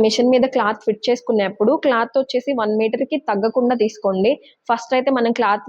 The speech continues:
మీద ఫస్ట్ హ్యాండ్స్ వేసుకుంటాము. ఆ హ్యాండ్స్ అనేది ఎలా మార్క్ చేసుకుంటామో చూపిస్తాను. So, క్లాత్ ఈ విధంగా ఉంటుంది కదా, దీన్ని డబల్ ఫోల్డ్ చేసుకొని మళ్ళీ ఇంకొకసారి ఫోల్డ్ చేసుకోండి.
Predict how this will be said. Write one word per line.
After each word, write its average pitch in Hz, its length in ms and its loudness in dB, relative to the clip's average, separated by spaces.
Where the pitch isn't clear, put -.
మీద 214 140 -2
ఫస్ట్ 233 240 -6
హ్యాండ్స్ 220 340 -2
వేసుకుంటాము. 190 560 -4
ఆ 269 120 0
హ్యాండ్స్ 220 320 -2
అనేది 220 340 -2
ఎలా 226 220 2
మార్క్ 214 240 -4
చేసుకుంటామో 202 560 -4
చూపిస్తాను. 196 540 -2
So, 240 80 0
క్లాత్ 220 340 0
ఈ 247 100 0
విధంగా 220 300 0
ఉంటుంది 220 340 0
కదా, 185 160 -2
దీన్ని 233 240 2
డబల్ 202 300 0
ఫోల్డ్ 226 240 2
చేసుకొని 233 380 -2
మళ్ళీ 247 260 0
ఇంకొకసారి 240 560 -2
ఫోల్డ్ 220 260 2
చేసుకోండి. 185 480 -4